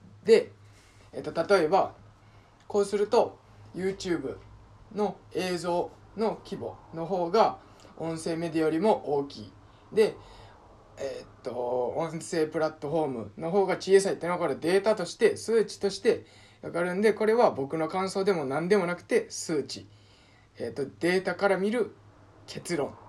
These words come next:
導き出される結論ですよね。で、これが例えばこの音声メディアっていうのが、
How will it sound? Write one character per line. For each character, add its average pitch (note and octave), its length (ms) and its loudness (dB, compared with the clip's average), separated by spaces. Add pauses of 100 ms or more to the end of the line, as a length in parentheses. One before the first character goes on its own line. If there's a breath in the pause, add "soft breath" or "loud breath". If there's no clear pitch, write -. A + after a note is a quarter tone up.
(140)
導 D#3+ 320 -6
き F3+ 120 -4
出 E3+ 120 -2
さ E3 120 -8
れ E3 100 -4
る G3+ 100 0
結 - 240 -14
論 - 140 -14
で - 60 -16
す - 80 -14
よ - 80 -8
ね。 F3+ 160 -8 (560 loud breath)
で、 G3 100 2
こ G#3 140 2
れ G#3+ 100 4
が G#3+ 100 4
例 G3 280 2
え G3 40 6
ば F3+ 100 -2
こ F3 120 -2
の E3 180 0
音 F#3+ 140 -2
声 F#3+ 220 2
メ G3 140 2
デ F3 100 -2
ィ D3+ 60 2
ア D3+ 40 2
っ D#3 60 -6
て - 140 -6
い E3+ 40 -2
う - 20 -6
の F#3 100 -4
が、 G3 220 2